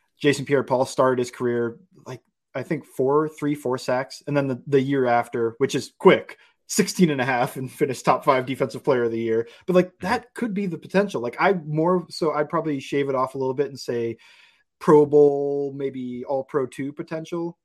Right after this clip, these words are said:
Speaker 1: but that's where I think it is. And I think that sometimes you can miss that because he was a little bit lower production, which all those guys I've talked about were, um, in college. And to me, it's easy to explain that just looking at him and saying,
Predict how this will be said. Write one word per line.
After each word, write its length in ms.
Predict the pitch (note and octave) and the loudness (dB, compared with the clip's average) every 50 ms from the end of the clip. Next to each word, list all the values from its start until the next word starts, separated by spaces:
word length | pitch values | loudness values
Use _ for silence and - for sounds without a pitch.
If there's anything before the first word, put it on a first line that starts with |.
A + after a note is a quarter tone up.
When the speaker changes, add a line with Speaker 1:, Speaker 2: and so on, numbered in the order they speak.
| _ _ _ - C3+ _ | _ _ _ -20 -16 _
Speaker 1:
but 420 | - C3+ A#2+ A#2 A2+ A2+ A2 G#2+ _ _ - | -4 -2 -2 -2 -2 -4 -6 -8 _ _ -12
that's 220 | C#3 D3 F#3+ - | -12 -12 -10 -8
where 140 | A#3+ A#3 G3+ | -8 -6 -6
I 60 | A#2 | -6
think 240 | A2+ - C#3 B2+ - | -6 -8 -10 -10 -10
it 100 | G2 F#2+ | -8 -4
is. 400 | A2+ D#3 C#3 - - - - - - | -2 -2 -2 -2 -6 -12 -20 -16 -12
And 480 | C3 A#2+ A#2 A#2 A#2 A2+ A2 A2 G#2+ G2+ _ _ _ _ _ _ _ _ _ _ _ _ _ _ _ _ _ _ - | -8 -8 -6 -6 -6 -8 -8 -10 -10 -12 _ _ _ _ _ _ _ _ _ _ _ _ _ _ _ _ _ _ -2
I 120 | B2+ C3 | -2 -2
think 280 | - - E3 D3+ D3 - - - _ _ - | 0 0 0 -2 -2 -4 -16 -20 _ _ -4
that 200 | C3+ B2+ A#2 - | -2 -2 -2 0
sometimes 500 | - D3 C3+ - D#3 C#3 C3 B2+ A2+ B2 | -2 -2 0 2 0 0 0 -2 -6 -8
you 180 | B2+ B2 A#2 - _ | -8 -10 -10 -12 _
can 200 | - C#3 B2 A#2+ | -8 -6 -4 0
miss 240 | B2+ F3 G#3 G#3 - | 2 0 0 0 -2
that 300 | - A#2+ A2 G#2+ - - | -6 -6 -6 -6 -8 -8
because 560 | C3+ A2+ - - B2+ A#2+ A#2+ A#2 A2+ A2 - | -12 -10 -6 -4 -2 0 -2 -2 -4 -6 -10
he 120 | - C#3 C#3+ | -6 -4 -4
was 100 | C3 B2 | -4 -2
a 40 | B2 | 0
little 180 | C3 C3+ C#3 | 0 0 0
bit 80 | C3+ C3+ | 0 0
lower 200 | C3+ B2+ B2 A2+ | 0 0 0 -2
production, 520 | - A#2 A2+ D3 D3 D3 - A#2+ G#2+ G#2 | -2 -2 0 0 0 0 -4 -12 -12 -10
which 140 | A#2 B2 - | -6 -2 0
all 120 | C#3+ C#3+ | 2 2
those 160 | C#3 C#3+ C3+ - | 2 0 -2 -2
guys 200 | C#3 B2 A#2+ B2 | -2 -4 -4 -4
I've 80 | A2 | -4
talked 260 | - D3 C#3 C3+ - | -4 -4 -4 -4 -6
about 220 | A2+ A2+ G#2+ G2 C3+ | -8 -8 -8 -6 -4
were, 340 | C#3 C#3 A#2+ G#2 G#2 G#2+ _ _ _ _ _ _ _ _ _ _ - | -4 -4 -4 -4 -8 -12 _ _ _ _ _ _ _ _ _ _ -12
um, 460 | A#2+ A2+ G#2+ G#2 G#2 G2 G#2 G#2 - _ _ _ _ _ - | -8 -8 -6 -6 -8 -10 -12 -14 -18 _ _ _ _ _ -10
in 160 | C#3+ B2+ A2+ | -8 -8 -6
college. 640 | - - D3 C3+ B2+ A2+ F#2+ D#2+ F2+ F2+ - - - _ - - | -2 2 2 4 4 2 0 -6 -14 -18 -20 -20 -20 _ -16 -12
And 260 | C3+ B2+ A#2 A2+ G#2+ - _ _ - | -10 -10 -8 -10 -12 -14 _ _ -10
to 100 | - C3+ | -8 -4
me, 340 | B2 D3 F#3+ F#3 C#3+ B2 A#2+ | -2 0 0 0 0 0 -2
it's 180 | B2 B2 - D#3 | -4 -6 -8 -8
easy 160 | D3 B2+ B2+ | -8 -8 -8
to 80 | A#2 A2+ | -8 -8
explain 360 | G#2+ - - - D3 C#3+ C3 | -8 -4 -2 0 0 0 -2
that 200 | B2 A2+ A2 F#2+ | -4 -6 -6 -6
just 240 | - C3 A2+ - - | -6 -8 -8 -4 -2
looking 300 | C#3+ C#3+ C#3 D3 C3+ B2+ | -2 -2 -2 -2 -6 -6
at 120 | A#2+ A2+ | -6 -8
him 160 | B2 B2+ A#2+ | -8 -8 -8
and 100 | A#2+ A#2+ | -8 -8
saying, 420 | - - C3 A#2 A2+ A2+ A2 A2 | -6 -6 -4 -4 -6 -8 -10 -12